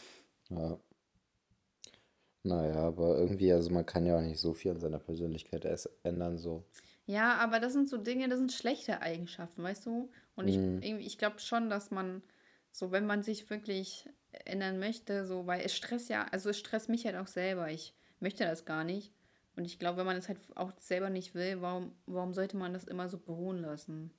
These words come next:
Speaker 1: Mhm. Ich glaub, so Charakterzüge in der Hinsicht, die kriegt man nicht einfach so geändert. Ich glaub, da
Speaker 2: Ja.
Speaker 1: muss man schon das richtig trainieren und so weiter. Und da muss man halt schon jemanden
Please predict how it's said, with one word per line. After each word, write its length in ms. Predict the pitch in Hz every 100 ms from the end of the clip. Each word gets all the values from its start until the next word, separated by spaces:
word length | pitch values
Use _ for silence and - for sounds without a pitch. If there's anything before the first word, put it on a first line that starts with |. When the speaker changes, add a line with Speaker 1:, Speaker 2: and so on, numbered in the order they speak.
| _ -
Speaker 1:
Mhm. 320 | 92 87 90 - - - -
Ich 160 | 82 -
glaub, 240 | 101 113
so 180 | - 104
Charakterzüge 1400 | - 95 92 - - 101 95 - - - - 131 117 104
in 160 | 98
der 160 | 95 104
Hinsicht, 440 | 101 101 95 92
die 60 | 85
kriegt 260 | - - -
man 120 | 85
nicht 160 | 82 -
einfach 260 | 82 87
so 220 | - 95
geändert. 480 | 85 76 87 87 85
Ich 80 | -
glaub, 220 | 92 90
da 60 | -
Speaker 2:
Ja. 20 |
Speaker 1:
muss 220 | 90 90
man 140 | 92 90
schon 380 | - 95 95 -
das 220 | - 87 -
richtig 320 | 92 - -
trainieren 440 | - 90 90 90
und 80 | 78
so 100 | 78
weiter. 220 | 78 78
Und 60 | 80
da 60 | 78
muss 180 | 82
man 100 | 87
halt 120 | 80 -
schon 180 | 87 85 - - -
jemanden 560 | - 90 87 - 85